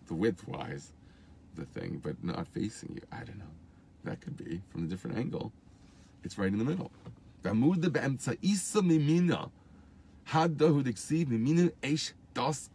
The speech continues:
lamai." Then you quote the beautiful pasuk in Dvarim. It says, "From his, in his right hand is the lawful fire, lamai, forever." I don't know.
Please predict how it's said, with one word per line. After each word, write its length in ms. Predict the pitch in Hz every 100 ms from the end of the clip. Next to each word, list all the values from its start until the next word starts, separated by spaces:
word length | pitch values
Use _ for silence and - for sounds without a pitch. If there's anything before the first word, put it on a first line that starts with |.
| - 104
lamai." 400 | 123 110 73 - - -
Then 100 | 104
you 80 | 110
quote 200 | 135 -
the 60 |
beautiful 300 | 104 120 110
pasuk 380 | 104 113 113 101
in 100 | 98
Dvarim. 320 | 90 151 135
It 80 | 110
says, 260 | 131 135 117
"From 140 | 117
his, 160 | 113 -
in 80 | 123
his 140 | 120 123
right 200 | 160 147
hand 480 | 123 151 104 76 - - - - -
is 140 | 120 -
the 180 | 113 92 - - - - -
lawful 560 | 120 147 165 - 143
fire, 640 | - - 113 120 107 69 - - - - - - - -
lamai, 460 | 95 101 80 65
forever." 480 | - - 78 - -
I 40 | -
don't 140 |
know. 60 | -